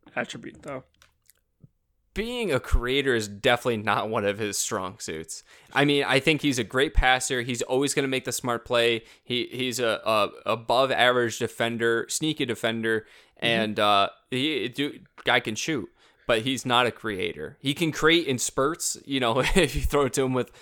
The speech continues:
Speaker 2: a couple of seconds left, he, he might be able to do something. But, um, to get Mike Conley in there, I
Speaker 1: I
Speaker 2: think
Speaker 1: love
Speaker 2: that's
Speaker 1: Mike
Speaker 2: kind of the
Speaker 1: Conley
Speaker 2: end.
Speaker 1: in there. I think that's
Speaker 2: I
Speaker 1: perfect. I think it
Speaker 2: Huge.
Speaker 1: slows down Donovan Mitchell, where he has to always make the best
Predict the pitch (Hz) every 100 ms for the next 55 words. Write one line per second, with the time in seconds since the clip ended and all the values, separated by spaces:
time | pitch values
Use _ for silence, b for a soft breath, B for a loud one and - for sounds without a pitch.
0 | B B 147 147 131 - 123 131 - 127
1 | 139 120 127 123 123 123 131 123 127 120
2 | 131 117 110 101 B B B - 107 95
3 | - _ _ 143 147 180 139 135 - 135
4 | 117 117 117 117 110 - _ - 120 113
5 | 123 117 - 117 185 156 139 135 127 123
6 | 120 127 123 113 117 117 113 117 185 156
7 | 156 120 135 - 185 160 - 120 - B
8 | B 185 220 214 196 185 190 190 - 190
9 | 175 175 165 143 151 143 139 147 147 170
10 | 156 151 135 b b b _ 175 165 156
11 | 127 185 185 170 220 190 165 151 160 156
12 | 156 123 143 135 135